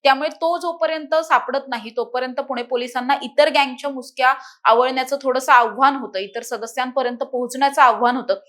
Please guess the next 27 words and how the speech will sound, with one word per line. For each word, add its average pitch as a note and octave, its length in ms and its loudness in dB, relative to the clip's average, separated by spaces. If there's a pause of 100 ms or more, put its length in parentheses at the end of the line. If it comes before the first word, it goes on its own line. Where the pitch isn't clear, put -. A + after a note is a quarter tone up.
(260)
आतापर्यंतचा D#4 840 0
त्याचा C4 280 -2
जर B3+ 160 -4
रेकॉर्ड B3+ 360 0
पाहिला A3+ 340 2
तर C4+ 180 0
दोन A#3+ 280 2
तीन D#4 260 -2
गुन्ह्यांमध्ये B3+ 520 2
तो C4+ 100 4
अशाच C#4+ 380 2
पद्धतीने B3+ 500 2 (340)
अनेक F4+ 360 4
दिवसांसाठी C#4+ 680 -2
फरार A#3+ 320 4
झालेला A#3+ 320 2
पाहायला A3+ 360 0
मिळतो. G#3 300 -6
त्याला A#3 240 4
लवकर A#3+ 420 4 (300)
शोधणं, C#4+ 580 4
त्याला C4 220 2
ताब्यात C4 380 4
घेणं, C4 300 -6
अटक - 380 -6
करणं B3 300 -2
हे C#4+ 440 -2